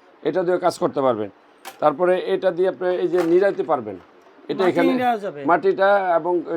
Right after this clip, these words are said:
Speaker 1: ছোট ঘাস টাস গোড়া সহ উপরে, উপরে ফেলতে পারবেন।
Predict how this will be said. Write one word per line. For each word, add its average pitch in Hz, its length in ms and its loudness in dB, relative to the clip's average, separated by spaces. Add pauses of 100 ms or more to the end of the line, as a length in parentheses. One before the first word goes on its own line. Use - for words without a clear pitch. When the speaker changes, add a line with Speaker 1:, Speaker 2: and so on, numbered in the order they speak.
Speaker 1:
ছোট 156 200 -2
ঘাস 135 380 0
টাস 180 260 0
গোড়া 180 360 -2
সহ 170 340 0 (460)
উপরে, 190 260 -4 (120)
উপরে 190 360 0
ফেলতে 156 280 0
পারবেন। 110 320 0